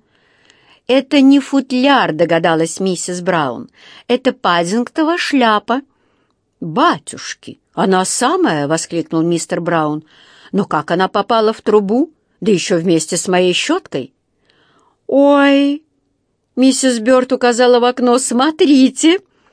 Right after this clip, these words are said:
Все повернулись в ту сторону. "Ничего не вижу", — сказал мистер Браун. Миссис Браун встревоженно взглянула на миссис Берд.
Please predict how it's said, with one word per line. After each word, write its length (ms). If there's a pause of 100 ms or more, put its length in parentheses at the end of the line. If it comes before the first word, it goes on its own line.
(480)
Все 280
повернулись 640
в 60
ту 120
сторону. 580 (840)
"Ничего 560
не 180
вижу", — 320
сказал 380
мистер 360
Браун. 500 (640)
Миссис 380
Браун 400
встревоженно 640
взглянула 560
на 160
миссис 440
Берд. 420